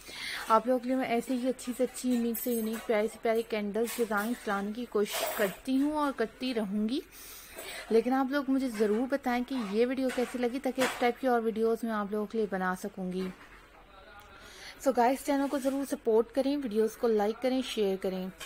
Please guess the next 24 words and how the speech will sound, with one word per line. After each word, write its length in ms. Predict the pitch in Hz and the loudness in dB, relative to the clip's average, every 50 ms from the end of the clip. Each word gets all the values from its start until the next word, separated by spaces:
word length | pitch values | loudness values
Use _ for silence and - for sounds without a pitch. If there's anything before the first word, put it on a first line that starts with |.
| - - - - - - - - - - - - - - - - - - - - - - - - - - - - - - - - | -16 -16 -20 -20 -20 -14 -10 -8 -6 -6 -8 -8 -10 -14 -20 -20 -20 -20 -20 -20 -20 -20 -20 -20 -20 -20 -20 -20 -20 -20 -12 -4
चैनल 260 | - 233 220 220 226 | -2 -2 0 0 -2
पे 120 | 226 254 247 | 0 0 0
अभी 160 | 240 220 240 | 0 0 -2
जो 120 | - 277 | -2 0
न्यू 380 | 254 254 233 226 226 247 262 285 | 2 2 2 4 2 2 2 2
है, 160 | 294 320 349 339 | 2 0 -2 -2
चैनल 260 | - 302 254 226 214 | 0 0 0 0 0
को 100 | 208 233 | -2 -2
सब्सक्राइब 460 | - 247 220 - - - 240 220 220 220 220 | -4 -4 -6 -6 -8 -4 -2 -2 0 0 -2
नहीं 220 | 214 208 208 247 262 | -2 0 0 -2 -2
किया 240 | - 277 277 269 247 | -2 -2 -2 0 0
है, 100 | 254 277 | 0 0
वो 100 | 285 285 | 0 -2
चैनल 320 | 254 - 262 226 214 208 208 | 0 0 0 0 0 -2 -2
को 100 | - 233 | -4 -4
सब्सक्राइब 580 | - 233 214 - - - - 220 208 214 240 233 - | -4 -4 -6 -6 -8 -4 -2 0 0 0 0 -2 0
कर 120 | - 262 | 0 0
दें, 160 | 247 240 269 302 294 - | 0 0 -2 -4 -2 -2
साथ 200 | 247 220 202 214 | -2 -2 0 -2
में 80 | 214 | -4
ही 60 | 208 | -2
बेल 200 | 202 220 208 202 | -2 0 0 0
आइकन 280 | 208 208 208 - 220 214 | 0 -2 -2 -4 -6 -6
को 160 | 214 - 220 | -2 -4 -4